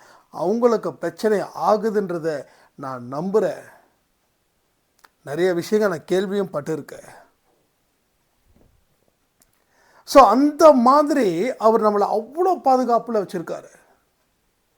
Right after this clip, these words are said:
நினைச்சாவே பிரச்சனை அவங்களுக்குன்னா, நெருங்கிட முடியுமா அவங்கள?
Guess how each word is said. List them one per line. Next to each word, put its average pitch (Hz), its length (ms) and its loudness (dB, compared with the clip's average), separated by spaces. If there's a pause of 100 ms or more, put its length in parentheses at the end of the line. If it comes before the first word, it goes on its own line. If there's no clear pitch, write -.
(520)
நினைச்சாவே 277 680 4
பிரச்சனை 214 420 -2
அவங்களுக்குன்னா, 165 720 -6 (1200)
நெருங்கிட 254 420 2
முடியுமா 156 460 -4
அவங்கள? 123 420 -14